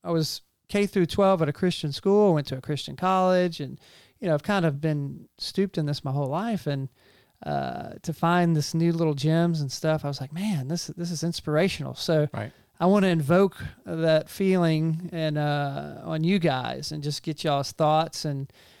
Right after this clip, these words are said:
Speaker 1: uh, you know, are y'all, y'all seeing the same things I'm seeing? Are y'all inspired as well?
Speaker 2: Right.
Speaker 1: Or are you just gonna shrug it off like everybody else?
Speaker 2: Yeah. The, so he, th-, so you're gonna have a bunch of Bible verses that just kind of in the last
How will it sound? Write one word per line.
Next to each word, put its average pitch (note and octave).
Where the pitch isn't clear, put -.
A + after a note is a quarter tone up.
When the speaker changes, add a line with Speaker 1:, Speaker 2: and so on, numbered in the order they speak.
Speaker 1:
uh, -
you E3
know, D#3
are D#3
y'all, D3
y'all D3
seeing F#3
the E3
same F3
things E3+
I'm F3
seeing? F#3
Are C#3+
y'all E3+
inspired F3
as D#3
well? F#3
Speaker 2:
Right. A#2+
Speaker 1:
Or C#3+
are C#3+
you D3
just D3
gonna C#3+
shrug D3
it C#3+
off D3
like C#3
everybody C#3+
else? D#3
Speaker 2:
Yeah. G#3+
The, D3
so C#3+
he, D#3+
th-, D3
so D3+
you're C#3+
gonna C#3+
have C#3
a C3+
bunch C3+
of D3
Bible C3
verses B2+
that B2
just B2+
kind C#3+
of B2
in B2+
the A#2+
last B2